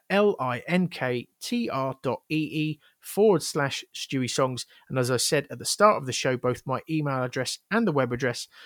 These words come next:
should be listed in the description of this podcast. And depending on which platform you're listening to this via,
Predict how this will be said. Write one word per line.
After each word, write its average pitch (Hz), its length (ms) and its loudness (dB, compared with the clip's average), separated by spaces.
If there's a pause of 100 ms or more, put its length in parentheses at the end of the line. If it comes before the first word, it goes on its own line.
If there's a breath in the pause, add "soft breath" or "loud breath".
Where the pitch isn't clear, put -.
(140 loud breath)
should 156 320 0
be 135 140 0
listed 127 380 -6
in 127 120 -6
the 117 80 -4
description 127 560 -6
of 117 100 -6
this 110 120 -10
podcast. - 520 -4 (100)
And 185 180 2
depending 160 600 -2
on 135 160 -2
which 143 240 -4
platform 127 440 -6
you're 123 100 -2
listening 120 360 -4
to 117 100 -10
this 113 180 -8
via, 113 300 -2